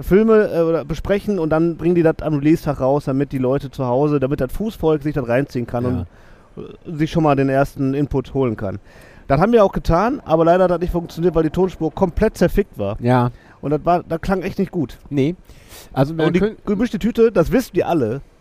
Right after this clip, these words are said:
Speaker 1: die spricht, äh, steht für Qualität.
Speaker 2: Richtig. Und zwar ausschließlich Qualität.
Speaker 1: Ausschließlich.
Speaker 2: In a-, in allen Belangen.
Speaker 1: Richtig. Hier wird,
Speaker 2: Richtig.
Speaker 1: wenn gegessen wird, dann wird kontrolliert gegessen.
Speaker 2: Ja. Also es ist vom Allerfeinsten. Und wenn man halt so, wenn man,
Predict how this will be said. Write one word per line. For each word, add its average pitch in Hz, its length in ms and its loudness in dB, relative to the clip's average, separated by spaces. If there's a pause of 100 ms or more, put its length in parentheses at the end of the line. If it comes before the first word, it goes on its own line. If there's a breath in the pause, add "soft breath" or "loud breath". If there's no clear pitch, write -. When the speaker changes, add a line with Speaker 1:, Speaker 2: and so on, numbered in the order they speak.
(300 soft breath)
Speaker 1:
die 135 60 -8
spricht, - 520 -6 (180)
äh, 151 260 -2
steht 147 520 0 (200)
für 160 200 0
Qualität. 110 480 0
Speaker 2:
Richtig. 120 340 0 (240)
Und 147 100 -2
zwar 135 280 0
ausschließlich 123 600 -2
Qualität. 180 220 2
Speaker 1:
Ausschließlich. 151 360 4
Speaker 2:
In 131 60 0
a-, 135 80 2 (180)
in 147 200 2
allen 175 400 2
Belangen. 139 460 2 (100)
Speaker 1:
Richtig. 123 300 -4
Hier 143 120 2
wird, 165 180 4
Speaker 2:
Richtig. 120 100 -2 (720 soft breath)
Speaker 1:
wenn 220 260 2 (240)
gegessen 131 480 2
wird, 175 160 2
dann 156 140 2
wird 160 140 4 (500)
kontrolliert 165 480 2
gegessen. 101 420 -4
Speaker 2:
Ja. 110 220 6 (320 soft breath)
Also 127 140 0
es 156 100 -2
ist - 60 -16
vom 165 140 -4
Allerfeinsten. 160 560 2
Und 117 120 -6
wenn 165 100 2
man 196 140 0
halt 180 200 0
so, 196 360 2
wenn 147 160 0
man, 196 180 -2